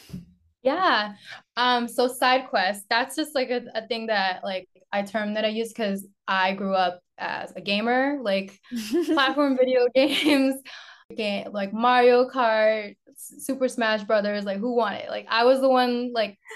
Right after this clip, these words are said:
Speaker 1: hustling people, like, "What does this button do?" And then I would end up, like, whooping ass.
Speaker 2: <laughs>
Speaker 1: Um, but <laughs> so, like, the side quests from the video games are, like, you know, those, like, you, you're in a level and then you get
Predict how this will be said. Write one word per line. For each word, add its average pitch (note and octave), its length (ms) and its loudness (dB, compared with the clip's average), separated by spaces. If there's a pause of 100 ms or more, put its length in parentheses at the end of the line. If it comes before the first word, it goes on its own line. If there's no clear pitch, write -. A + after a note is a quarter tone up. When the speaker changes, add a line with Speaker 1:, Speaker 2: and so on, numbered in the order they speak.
(140)
Speaker 1:
hustling G#3+ 440 -4
people, G3+ 460 -8
like, - 120 -14
"What F#4 180 -6 (100)
does G#4 100 -12
this G4+ 260 -12
button D#4+ 400 2
do?" A#3 280 2
And G#3+ 120 -6
then G#3 100 -8
I G#3 80 -4
would G3+ 140 -2
end G3+ 200 -6
up, G3 140 -6
like, - 180 -12
whooping - 360 -10
ass. - 300 -8 (340)
Speaker 2:
<laughs> F4+ 60 0 (280)
Speaker 1:
Um, - 400 0 (140)
but - 220 4 (180)
<laughs> - 540 2 (520)
so, C4 140 6
like, B3+ 260 4
the C4+ 120 -10
side C#4+ 240 2
quests E4 180 -4
from D4+ 120 -2
the C4+ 80 -2
video A#3+ 280 -2
games G#3 280 -8
are, G3+ 140 -2
like, G3 360 -4
you A#3+ 80 -6
know, G3+ 440 -4
those, A3 480 -4
like, G#3+ 280 0 (160)
you, A3 420 -10 (100)
you're G#3+ 160 -8
in C4+ 120 0
a D4 80 2
level A#3 640 2
and G3+ 140 -8
then G3+ 200 -6
you G3 460 -6
get G#3 260 -4